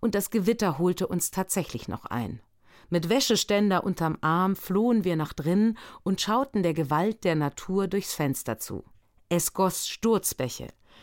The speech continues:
Kein Wetter, bei dem man noch gerne am Berg wäre. Beim Abendessen in einer großen Kantine mit Buffet schlug sogar ein Blitz in unser Hotel ein.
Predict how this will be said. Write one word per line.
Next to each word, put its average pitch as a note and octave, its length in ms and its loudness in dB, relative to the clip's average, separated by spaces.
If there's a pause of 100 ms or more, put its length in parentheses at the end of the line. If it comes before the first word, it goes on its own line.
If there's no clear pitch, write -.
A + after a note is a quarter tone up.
(180)
Kein F#3+ 300 4
Wetter, D#3+ 260 2
bei D3+ 160 0
dem D3+ 180 2
man C#3+ 100 2
noch C#3 180 -2
gerne C#3+ 280 0
am C#3+ 140 0
Berg F3 320 -2
wäre. - 320 -10 (1400)
Beim C#3+ 200 4
Abendessen G3 800 2
in D#3+ 140 -2
einer D#3+ 240 2
großen G#3 380 2
Kantine G#3 500 0
mit D3+ 200 0
Buffet D3+ 460 -2 (300)
schlug D4+ 460 2
sogar F#3+ 400 2
ein D#3+ 180 2
Blitz F3 340 0
in C#3+ 180 -2
unser C#3 280 0
Hotel B2+ 380 -4
ein. A#2 340 -4